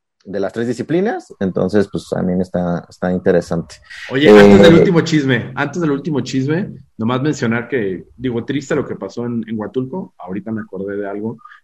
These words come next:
Speaker 2: Este, le robaron la, la computadora a, al Toro, a este, a,
Speaker 1: Eh.
Speaker 2: al entrenador de Irving. Entonces, eh, pues, pues muy mal, ¿no? Salió, salió a, creo que fue el domingo cuando salió con los Elite,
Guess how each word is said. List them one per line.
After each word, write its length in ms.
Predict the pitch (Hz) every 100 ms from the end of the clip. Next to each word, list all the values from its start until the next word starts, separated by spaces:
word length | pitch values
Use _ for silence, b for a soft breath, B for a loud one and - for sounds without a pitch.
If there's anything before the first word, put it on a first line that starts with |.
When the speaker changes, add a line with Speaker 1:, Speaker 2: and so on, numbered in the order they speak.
| -
Speaker 2:
Este, 600 | 104 - - 101 104 104 87 _
le 160 | 113 120
robaron 400 | 127 131 143 151
la, 160 | 120 107 104 101 95 90 - _ _ _ _ 67
la 300 | 82 101 95
computadora 760 | - 101 107 107 110 117 131 143
a, 40 | 107 101 92 85 82
al 160 | 92 92
Toro, 400 | 117 135 175 220 -
a 80 | 98
este, 480 | 95 _ 85 87 85
a, 100 | 87 _ _ _
Speaker 1:
Eh. 260 | - 117 101
Speaker 2:
al 120 | 95
entrenador 520 | 101 98 107 110 120
de 120 | 120 120
Irving. 460 | 127 143 185 - - - -
Entonces, 720 | 101 104 98 110 - - _ _
eh, 280 | 95 95 95 92
pues, 160 | 104
pues 180 | - 117
muy 160 | 135 139
mal, 240 | 135 117
¿no? 160 | 117 156
Salió, 760 | 131 113 117 131 123 110 98 104
salió 340 | - 110 113 123
a, 300 | 113 92 92 _ _ _ _ _ _ _ _
creo 180 | - 139
que 60 | 131
fue 160 | 135
el 60 | 131
domingo 480 | 127 123 135 143 151
cuando 160 | 113
salió 260 | 104 104 107
con 140 | 123
los 120 | 113 113
Elite, 400 | 127 190 190